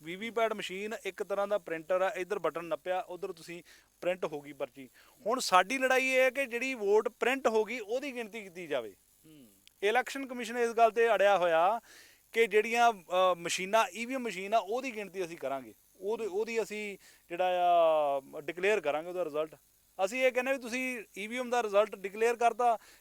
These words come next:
Speaker 1: ਲੇਕਿਨ ਸੌ ਪਰਸੈਂਟ ਕਾਊਂਟਿੰਗ ਸਾਡੀ ਉਹਦੀ ਕਰਵਾ ਦਿਓ, ਵੀਵੀਪੈਟ ਦੀ, ਪਰਚੀਆਂ ਦੀ ਗਿਣਤੀ ਕਰਵਾ ਦਿਓ। ਉਹ ਕਹਿੰਦੇ, "ਨਹੀਂ, ਇਹ ਨਹੀਂ ਹੈਗਾ, ਇਹ ਸੁਪਰੀਮ ਕੋਰਟ ਨੇ ਕਿਹਾ ਹੀ ਨਹੀਂ ਗਿਣਤੀ ਕਰਾਉਣ ਦਾ।"
Speaker 2: ਹੂੰ।
Speaker 1: ਠੀਕ ਹੈ। ਤਾਂ ਉਹਦੇ ਵਿੱਚ ਫਿਰ ਕੀ ਹੋਇਆ ਵੀ ਦੋ ਹਜ਼ਾਰ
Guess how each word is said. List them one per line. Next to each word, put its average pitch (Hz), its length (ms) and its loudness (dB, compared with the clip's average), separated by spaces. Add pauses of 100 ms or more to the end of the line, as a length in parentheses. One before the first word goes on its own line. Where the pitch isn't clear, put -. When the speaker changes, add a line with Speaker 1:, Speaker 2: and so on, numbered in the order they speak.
Speaker 1:
ਲੇਕਿਨ 208 300 0
ਸੌ 214 300 6
ਪਰਸੈਂਟ 226 300 -2
ਕਾਊਂਟਿੰਗ 214 380 -4
ਸਾਡੀ 196 280 0
ਉਹਦੀ 208 200 -2
ਕਰਵਾ 156 240 0
ਦਿਓ, 143 100 -4
ਵੀਵੀਪੈਟ 143 460 -8
ਦੀ, 147 140 -20 (260)
ਪਰਚੀਆਂ 190 340 -4
ਦੀ 190 100 -8
ਗਿਣਤੀ 180 220 -14
ਕਰਵਾ 165 240 -6
ਦਿਓ। 160 100 -8
ਉਹ 180 200 -12
ਕਹਿੰਦੇ, 202 180 -4
"ਨਹੀਂ, 180 180 -10
ਇਹ 190 180 -8
ਨਹੀਂ 139 140 -14
ਹੈਗਾ, 127 280 -12 (400)
ਇਹ 160 40 -12
ਸੁਪਰੀਮ 175 340 -10
ਕੋਰਟ 196 140 -2
ਨੇ 202 80 -8
ਕਿਹਾ 214 160 -2
ਹੀ 233 80 -2
ਨਹੀਂ 226 120 -10
ਗਿਣਤੀ 190 200 -10
ਕਰਾਉਣ 180 240 -6
ਦਾ।" 180 140 -6 (340)
Speaker 2:
ਹੂੰ। 131 160 -20 (320)
Speaker 1:
ਠੀਕ 190 160 -10
ਹੈ। 233 60 -10 (360)
ਤਾਂ 220 120 4
ਉਹਦੇ 240 340 -4
ਵਿੱਚ 220 200 0
ਫਿਰ 208 200 0
ਕੀ 220 180 -8
ਹੋਇਆ 185 240 4
ਵੀ 240 100 -2
ਦੋ 165 320 -4
ਹਜ਼ਾਰ 214 220 -2